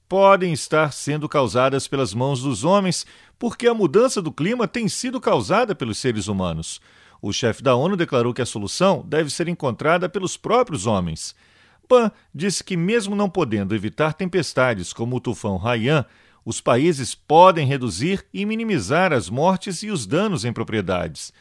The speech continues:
Ele explicou que muitas organizações internacionais enviaram pessoal para ajudar nos trabalhos humanitários nas Filipinas. Segundo Ban,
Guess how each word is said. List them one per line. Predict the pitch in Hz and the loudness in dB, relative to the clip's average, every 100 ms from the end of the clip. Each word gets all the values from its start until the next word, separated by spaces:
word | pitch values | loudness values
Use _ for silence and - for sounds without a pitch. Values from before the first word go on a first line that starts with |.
| _ _ - | _ _ -4
Ele | 233 | -2
explicou | 196 202 175 151 131 | -2 -2 -2 -2 -2
que | 135 | -2
muitas | 151 233 190 | -2 -2 0
organizações | 165 156 151 123 - 123 | 0 0 -2 -2 -4 -4
internacionais | 160 151 135 127 113 135 160 | -4 -2 -2 -4 -2 -2 -2
enviaram | 175 135 143 156 | -2 -2 0 0
pessoal | - 180 - 131 185 | -2 -4 0 2 2
para | 165 113 | 2 0
ajudar | 110 131 120 127 | -2 -2 2 2
nos | 143 - | 0 -2
trabalhos | 127 113 127 | 0 0 -2
humanitários | 117 139 131 135 156 147 101 | -4 -6 -4 0 0 0 -4
nas | 101 | -6
Filipinas. | - 139 - 185 113 - - _ _ _ _ | -4 -4 -2 0 0 -4 -12 _ _ _ _
Segundo | - 117 120 101 | -12 -6 -2 -2
Ban, | 95 156 | 2 2